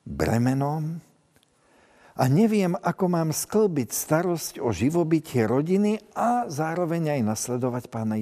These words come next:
Ježiša Krista. Niekedy mám pochybnosti, či nejdem za chimérou, keď beriem Božie slovo vážne. Nezmýlil som sa?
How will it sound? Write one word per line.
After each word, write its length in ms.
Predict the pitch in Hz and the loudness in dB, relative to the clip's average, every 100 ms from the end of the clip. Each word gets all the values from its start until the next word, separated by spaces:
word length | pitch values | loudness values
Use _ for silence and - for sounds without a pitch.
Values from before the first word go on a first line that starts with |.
| 104 | -4
Ježiša 400 | 107 101 - 85 | -6 -8 -10 -10
Krista. 560 | - 78 - - - - _ _ _ _ _ - - - | -8 -8 -10 -16 -20 -20 _ _ _ _ _ -18 -10 0
Niekedy 400 | 160 160 175 170 | 2 2 2 2
mám 240 | 175 170 - | 2 0 -2
pochybnosti, 800 | 220 247 185 139 135 - 113 107 | -4 -2 0 0 -2 -4 -10 -6
či 160 | 151 | -2
nejdem 400 | 165 185 180 165 | 2 2 2 2
za 160 | 156 160 | 0 -2
chimérou, 800 | - 285 254 220 165 107 92 90 - - _ _ _ _ | -2 0 4 4 2 0 -2 -6 -12 -20 _ _ _ _
keď 140 | - 107 | -8 -4
beriem 320 | 127 175 170 | -2 0 0
Božie 320 | 147 170 175 | -2 0 0
slovo 400 | 160 185 165 175 | 0 -2 -2 -2
vážne. 640 | 160 139 107 95 85 82 - _ _ _ _ _ _ _ _ _ _ | -2 -2 -4 -8 -10 -12 -14 _ _ _ _ _ _ _ _ _ _
Nezmýlil 640 | 71 - 90 90 113 147 156 | -16 -12 -8 -6 -6 -6 -12
som 240 | - 151 147 | -12 -12 -12
sa? 320 | - 147 | -12 -14